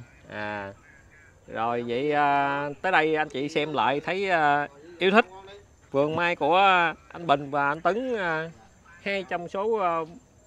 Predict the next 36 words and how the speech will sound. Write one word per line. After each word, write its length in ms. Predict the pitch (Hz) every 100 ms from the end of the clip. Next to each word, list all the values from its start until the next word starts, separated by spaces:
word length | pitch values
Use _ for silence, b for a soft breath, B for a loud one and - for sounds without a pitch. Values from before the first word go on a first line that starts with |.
| -
bốn 240 | 208 247 214
vườn 300 | 151 135 131
là 100 | 135
em 420 | 156 165 165 156
vừa 120 | 139
mới 120 | 170
quay 160 | 175 160
cho 100 | 156
anh 80 | 147
chị 200 | 127 156
á. 160 | 175 - _ _ -
À, 280 | 120 123 127
mình 180 | 123
nhớ 200 | 127 156
bấm, 280 | 196 175 208
ờ, 200 | 185 185
nút 180 | 180 -
like 140 | 156 156
yêu 120 | 156
thích 220 | - -
nha. 200 | 175 151 - b b b b
À, 80 | 117
anh 80 | 139
chị 200 | 131 135
nào 200 | 143 127
mà 380 | 123 123 123 127
có 360 | 135 143 180 180
thích, 100 | 202 - -
ờ, 380 | 147 135 135 131
siêu 220 | - 156
bông 160 | 147
Bình 180 | 147 123
Lợi 260 | 110 107 131
mà, 380 | 127 120 120 117 b b b - -
à, 220 | 110 110
F 80 | 110